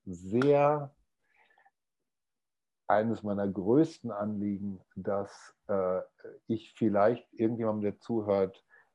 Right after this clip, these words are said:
einen Moment gebe von, ach, da, da könnte ich mal, in die Richtung könnte ich denken. Da könnte ich vielleicht hingehen, um, um,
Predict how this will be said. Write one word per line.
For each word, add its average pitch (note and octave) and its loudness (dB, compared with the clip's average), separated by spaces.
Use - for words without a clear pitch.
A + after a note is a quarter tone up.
einen G2+ -2
Moment A2+ 4
gebe A2 4
von, G2+ 0
ach, A2 -4
da, G#2 -4
da G#2+ -4
könnte A2 -4
ich - -10
mal, F#2+ -8
in G2 -10
die A2+ 0
Richtung G#2 -4
könnte E2+ -10
ich - -18
denken. F#2 -14
Da A2+ 4
könnte G#2+ 0
ich G#2 -14
vielleicht G#2 -4
hingehen, G2 -4
um, G2 -8
um, G2+ -2